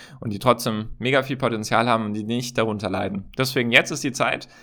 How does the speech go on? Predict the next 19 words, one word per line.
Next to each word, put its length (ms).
sich 240
eben 140
damit 220
zu 80
beschäftigen. 580
Ist 140
so 80
der 140
Appell 500
heute 480
von 200
mir 160
an 100
dich. 340
Es 160
lohnt 180
sich 140
definitiv. 680
Also, 420